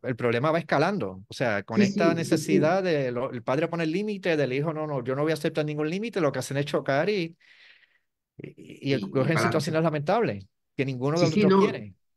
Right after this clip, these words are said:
Speaker 2: Y de hecho hay niños que se escapan de casa, que acaban cometiendo delitos, que acaban complicando todo, simplemente porque los padres se han puesto firmes, ¿no? Y como la sociedad lo que te dice es,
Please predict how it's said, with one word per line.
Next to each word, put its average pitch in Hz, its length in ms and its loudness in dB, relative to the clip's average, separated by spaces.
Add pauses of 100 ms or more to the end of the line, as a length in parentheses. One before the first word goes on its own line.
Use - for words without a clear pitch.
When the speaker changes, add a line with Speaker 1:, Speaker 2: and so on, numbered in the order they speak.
(220)
Speaker 2:
Y 135 140 4
de 131 160 4
hecho 180 320 4
hay 151 140 4
niños 143 260 2
que - 40 -12
se - 80 -12
escapan 127 340 -2
de 135 200 0
casa, 127 580 0
que 117 80 -6
acaban 107 320 -6
cometiendo 113 440 -4
delitos, 120 720 0
que - 100 -14
acaban 120 340 -6
complicando 120 1000 -6
todo, 165 520 0
simplemente 156 440 0
porque 120 220 -2
los 98 160 -2
padres 151 240 -2
se - 40 -6
han 135 60 -4
puesto 123 200 -4
firmes, - 520 -4 (120)
¿no? - 260 -4 (360)
Y 127 100 -4
como 113 160 0
la 104 120 -2
sociedad 101 480 0
lo 147 100 2
que 98 100 0
te 95 140 -4
dice 131 400 2
es, - 200 -4